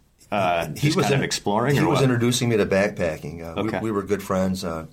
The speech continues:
Speaker 2: good running buddies. We used to run at lunch, and, uh, once a week, uh, we would run ten miles on our lunch, uh, hour out to Bissell and back. That was a ten-mile round trip.
Speaker 1: Nice.
Speaker 2: And, uh, we had showers at the press, and, um, so it was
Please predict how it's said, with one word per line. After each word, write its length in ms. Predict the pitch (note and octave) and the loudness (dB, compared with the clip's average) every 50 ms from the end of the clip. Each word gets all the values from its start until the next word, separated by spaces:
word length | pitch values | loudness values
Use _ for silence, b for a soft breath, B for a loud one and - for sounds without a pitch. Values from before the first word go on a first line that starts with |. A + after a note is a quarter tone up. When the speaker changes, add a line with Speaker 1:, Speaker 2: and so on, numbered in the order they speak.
| - - G#2 | -18 -6 -2
Speaker 2:
good 160 | G#2+ G#2+ F#2 | -2 0 0
running 320 | F2+ G2 G2 F#2+ F#2 E2 | 2 0 0 0 -2 -2
buddies. 360 | E2 D#2+ D#2 D#2 D2 D2 - | -2 -4 -4 -6 -8 -12 -10
We 120 | - F#2+ G2 | -10 -8 -8
used 140 | F#2+ - - | -8 -8 -10
to 60 | E2+ | -6
run 200 | E2 F2+ F#2 F2+ | -4 -2 -2 -2
at 120 | E2 F2 | -4 -4
lunch, 380 | F2 F2 F2+ F2+ - - - - | -6 -6 -6 -8 -8 -10 -14 -16
and, 200 | E2+ E2+ E2+ D#2+ - b b b b b b b b b b b b b - | -16 -16 -16 -18 -20 b b b b b b b b b b b b b -20
uh, 220 | F#2 F2 E2+ E2 E2+ - _ _ _ _ _ _ _ _ | -20 -18 -18 -18 -20 -20 _ _ _ _ _ _ _ _
once 280 | - F#2 G#2 A2+ A2 - | -10 -6 -6 -6 -4 -6
a 40 | G2+ | -6
week, 400 | F2+ G2 G#2 A2 A2 - - - | -6 -4 -6 -6 -8 -12 -14 -12
uh, 200 | F2+ E2+ E2 E2 F2 F#2 | -10 -10 -10 -12 -12 -12
we 140 | F2+ G2+ A2+ | -10 -8 -4
would 200 | A#2 A#2 G2 F#2+ | -2 -2 -2 0
run 220 | F#2+ F#2 F#2 F#2 | 0 0 0 0
ten 240 | F#2+ - G#2+ G2+ G2+ | -2 -2 -2 -2 0
miles 380 | G2 G2 G2+ G#2 G2+ F2 E2+ F2 | 0 0 0 0 0 -2 -4 -4
on 80 | E2+ | -6
our 100 | E2 E2 | -8 -8
lunch, 400 | E2 F2 F#2 F#2+ F#2+ F#2 - - _ _ _ _ _ - | -8 -10 -10 -10 -12 -12 -14 -16 _ _ _ _ _ -20
uh, 140 | F2 E2 D#2 - | -20 -20 -16 -14
hour 340 | F2+ F2 F2 E2+ E2 E2 E2 D#2+ | -12 -10 -10 -10 -10 -12 -10 -10
out 160 | F2 F2 - | -10 -10 -10
to 80 | - E2 | -12 -12
Bissell 480 | D2+ G2 G2 F#2+ - F2+ E2 E2 D#2+ | -8 -6 -4 -4 -4 -6 -8 -10 -12
and 100 | E2 E2+ D#2+ | -14 -14 -14
back. 280 | E2 D#2+ D#2+ E2 - - | -12 -12 -12 -14 -14 -12
That 160 | F2 E2+ E2 | -12 -12 -12
was 140 | F#2 F2+ F2 | -12 -14 -14
a 60 | D2+ | -16
ten-mile 540 | - - G2 F2+ F2 F2 F2 E2+ E2+ E2 E2 | -14 -12 -10 -10 -8 -8 -8 -8 -8 -10 -12
round 240 | E2+ E2+ E2+ E2+ D#2+ | -12 -12 -12 -14 -16
trip. 260 | - - F2+ D#2+ - | -16 -16 -16 -14 -10
Speaker 1:
Nice. 380 | G2 G#2+ A2+ A2 - - - - b b b b b b - | -6 -6 -6 -6 -8 -12 -18 -20 b b b b b b -16
Speaker 2:
And, 300 | F#2 F2+ F2 F2 E2+ E2+ | -14 -14 -14 -14 -14 -14
uh, 160 | E2+ E2+ E2 E2+ | -14 -16 -16 -12
we 100 | - G#2 | -8 -6
had 100 | G2+ F#2+ | -6 -6
showers 440 | F#2+ - G#2 F#2+ F#2+ F#2+ F#2+ F#2+ G2 | -4 0 0 2 2 2 0 -2 -4
at 80 | F#2 - | -6 -10
the 40 | - | -10
press, 420 | - - F#2+ F2 F2+ F#2 F#2 - | -6 -4 -2 -2 -2 -2 -6 -8
and, 160 | F2 E2+ D#2+ D#2+ - - - - | -12 -14 -16 -20 -20 -20 -20 -20
um, 280 | F2 E2+ E2 E2 F2+ - | -20 -20 -20 -20 -20 -20
so 240 | - - - F#2+ F#2+ | -14 -10 -8 -8 -8
it 80 | - E2+ | -8 -8
was 340 | F2+ F2 E2 D#2 - - | -10 -10 -10 -12 -16 -20